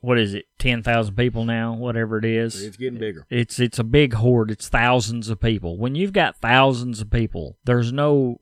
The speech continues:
Speaker 1: real organization to it. I mean, we could have a discussion about how they're being fed and clothed and all that other stuff, which the Mexicans, I assume, are helping them.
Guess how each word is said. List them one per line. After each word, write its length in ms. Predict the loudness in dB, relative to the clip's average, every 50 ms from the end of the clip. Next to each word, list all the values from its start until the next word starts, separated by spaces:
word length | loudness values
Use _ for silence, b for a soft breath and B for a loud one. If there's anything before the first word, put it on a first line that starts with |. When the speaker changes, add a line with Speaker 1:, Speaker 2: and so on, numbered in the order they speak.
| _
Speaker 1:
real 520 | -14 -12 -12 -6 2 4 6 8 8 8 6
organization 840 | 6 6 4 4 2 0 -4 -6 -4 -2 0 0 0 0 -4 -6 -4
to 180 | -2 -2 0 0
it. 180 | -2 -4 -6 -8
I 80 | -10 -8
mean, 320 | -6 -6 -6 -6 -8 -10 -8 -4
we 120 | -4 -2
could 200 | 0 0 2 2
have 180 | 4 4 2 2
a 40 | -2
discussion 500 | -4 -6 -6 -2 -2 -2 -2 -2 -4 -4
about 260 | -4 -4 -4 -4 -2
how 120 | -2 -2 -2
they're 120 | -2 -4 -4
being 280 | -4 -4 -4 -4 -6
fed 360 | -6 -4 -4 -2 -2 -2 -4
and 140 | -6 -8 -10
clothed 400 | -6 -4 -2 0 0 0 -2 -4 -6
and 80 | -6 -6
all 160 | -6 -6 -6
that 120 | -4 -4 -4
other 180 | -4 -4 -6
stuff, 380 | -6 -6 -6 -4 -4 -4 -4 -4
which 280 | -6 -6 -6 -10 -14
the 60 | -8 -4
Mexicans, 520 | -2 -2 -2 -4 -6 -10 -10 -10 -8 -6
I 160 | -6 -4 -4 -4
assume, 400 | -6 -4 -4 -4 -4 -4 -6 -8
are 140 | -10 -8
helping 320 | -6 -4 -4 -4 -6 -8 -12
them. 220 | -12 -14 -16 -20